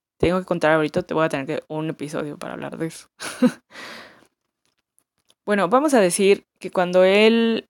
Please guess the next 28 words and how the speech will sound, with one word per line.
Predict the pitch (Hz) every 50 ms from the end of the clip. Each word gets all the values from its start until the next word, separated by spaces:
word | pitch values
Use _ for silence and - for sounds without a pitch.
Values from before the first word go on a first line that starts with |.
| _ -
em, | - 180 175 175 170 170 165 165 160 160 160 160 156 160 156 156 160 165 - _ _ _ _ _ _ _ _ _ _ _ _ _ _ _ _ _ _ _ _ _ _ _ _ _ _ _ _ _ _ - - _ _ _
ay, | - 156 147 139
pues | - 156 151
ya, | 156 160 151 160 - _ _ -
va | 175
a |
salir | - - 175 170
el | 156 156 -
peine. | 135 127 - - - _ _ _ _ _ _ _ _ _ _ _ _ _ _ _ _ _ _ _
Antes | - - 269 262 320 302
de | 294 262
que | - - 214 196 185 180 180 - - 226 240
él, | - 214 208 214 220 220 226 220 214 - - _ _
a | - 208
mí, | 226 247 269 277 277 277 277 262 - -
él | - 202 208 208
siempre | 202 208 185 185 185
me | 175
gustó, | 165 151 143 - - - - - _ _ _
siempre | - 185 185 175 185
me | 180 165
gustó | 160 170 - 151
Vinazor, | 139 139 131 - 165 - - - -
o | -
sea, | - - 143 147
me | 147 147
quedé | - - 147 147
un | 156 160 160 165